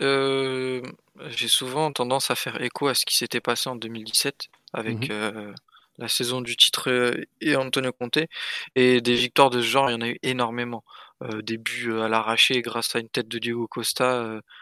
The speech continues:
Speaker 1: ou, euh, bah, même si je reprends le match contre West Ham au tout début de saison, euh, où ça s'est joué à rien du tout, bah, c'est des matchs qu'il faut gagner.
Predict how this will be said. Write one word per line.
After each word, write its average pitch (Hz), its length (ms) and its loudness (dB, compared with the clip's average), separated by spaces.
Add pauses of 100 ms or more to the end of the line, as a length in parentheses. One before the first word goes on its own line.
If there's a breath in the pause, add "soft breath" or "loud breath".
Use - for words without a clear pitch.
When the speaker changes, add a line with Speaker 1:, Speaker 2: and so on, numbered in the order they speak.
(240 loud breath)
Speaker 1:
ou, 120 240 0
euh, 113 120 4
bah, 117 300 2
même 127 340 -4
si 117 200 4
je 113 80 -2
reprends 120 340 2
le 127 100 4
match 127 220 0
contre - 240 -6
West 120 220 2
Ham 131 140 2
au - 20 -8
tout 131 180 -6
début 120 240 -2
de - 60 0
saison, 117 340 0 (520 loud breath)
euh, 110 540 -2 (380 soft breath)
où 117 80 -8
ça - 160 2
s'est 120 160 4
joué 117 260 2
à 113 160 2
rien 120 160 0
du 120 160 -4
tout, 165 180 -4 (480 loud breath)
bah, 120 380 6
c'est - 160 4
des 123 140 0
matchs 139 240 4
qu'il 127 100 -4
faut - 160 -2
gagner. 143 480 0